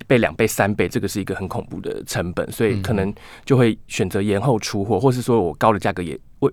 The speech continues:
Speaker 1: 未必订得到这个货柜。
Speaker 2: 嗯，嗯，嗯。基本上就是F O B跟C I F两种。
Speaker 1: 对，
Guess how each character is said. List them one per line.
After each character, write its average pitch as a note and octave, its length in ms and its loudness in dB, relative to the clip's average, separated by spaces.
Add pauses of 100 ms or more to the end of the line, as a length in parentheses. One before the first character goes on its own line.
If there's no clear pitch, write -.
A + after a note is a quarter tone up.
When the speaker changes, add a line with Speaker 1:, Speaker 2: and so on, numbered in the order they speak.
(120)
Speaker 1:
未 B2+ 160 2
必 A#2 80 0
订 A#2+ 120 0
得 F#2+ 100 -2
到 F2 140 -2
这 F2+ 120 -8
个 - 80 -14
货 - 160 -6
柜。 - 260 -8
Speaker 2:
嗯， F2 260 -8
嗯， F2+ 220 -10
嗯。 F#2+ 100 -14 (440)
基 F#3 120 0
本 D#3 80 8
上 C#3 120 6
就 C#3+ 80 4
是 D#3 120 0
F D3 220 0
O B2+ 140 4
B B2+ 160 0
跟 A#2+ 160 0
C A#2 140 -4
I G2+ 240 0
F F#2 120 -8
两 E2 140 -4
种。 A#2 100 8
Speaker 1:
对， D2+ 180 2